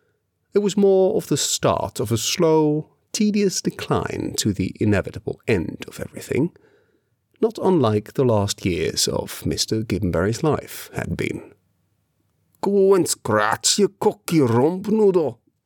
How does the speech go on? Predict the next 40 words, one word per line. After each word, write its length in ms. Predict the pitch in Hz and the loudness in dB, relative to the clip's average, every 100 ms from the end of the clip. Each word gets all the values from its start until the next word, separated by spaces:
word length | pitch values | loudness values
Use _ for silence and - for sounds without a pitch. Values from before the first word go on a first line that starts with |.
| _ - | _ -10
Mister 380 | 73 - - - - | -8 -6 -6 -6 -2
Gibbenbury 540 | 104 92 - 92 131 | -2 0 -2 0 0
rumbled 640 | 110 104 104 95 87 95 | 2 2 2 2 0 -2
at 200 | - 92 | -4 -4
a 60 | - | -2
lanky 340 | 87 87 - | 0 -2 -2
teenager 680 | 101 - 135 - - - - - | -2 0 2 0 -2 -6 -6 -2
who 220 | 190 202 - | -2 -2 -4
amiably 540 | 277 220 123 92 80 - | 0 2 2 0 -2 -2
offered 320 | 98 - - | -4 -4 -4
to 200 | - 123 | -4 -6
carry 380 | - 117 85 - | -2 -4 -4 -6
Mister 300 | - - 117 | -8 -6 -6
Gibbenbury's 760 | 139 - - - - - - - - | -4 -4 -4 -4 -4 -2 -4 -4 -4
plastic 400 | 180 - - - | -4 -2 -4 -4
bag 280 | 85 - | -4 -6
for 240 | - - 107 | -6 -4 -2
him. 240 | 95 - _ _ _ _ _ - | -4 -6 _ _ _ _ _ -6
"I 220 | 127 127 | -4 -2
can 240 | - 170 | 0 -2
bloody 360 | 170 185 156 147 - | 0 -2 0 0 -4
carry 380 | - - 135 147 | -4 0 2 4
me 140 | 165 | 4
bag 260 | 165 165 156 | 2 0 2
of 140 | 135 | 0
bread 260 | 113 160 170 | 2 2 2
myself." 600 | 151 - 123 165 - - _ _ _ _ _ _ _ _ - | 0 2 0 -2 -10 -18 _ _ _ _ _ _ _ _ -10
Clutching 560 | - 214 - 92 87 87 | -4 -4 -2 -2 -2 -4
the 240 | 78 - | -4 -6
thin 340 | - 123 101 95 | -4 0 0 0
blue 220 | 95 87 | -2 -2
handles 760 | - 104 98 101 131 190 - - | -2 -2 0 0 -2 -6 -8 -4
to 100 | 165 | -6
his 140 | 139 | -4
chest, 420 | - 180 - - - | -4 -4 -4 -10 -8
he 120 | 156 | -4
continued 680 | 208 180 - 92 - - - | -2 -2 -4 -4 -8 -10 -4
on 80 | 101 | -2
his 160 | 98 | 0
way. 360 | - 50 - - | -2 -6 -10 -18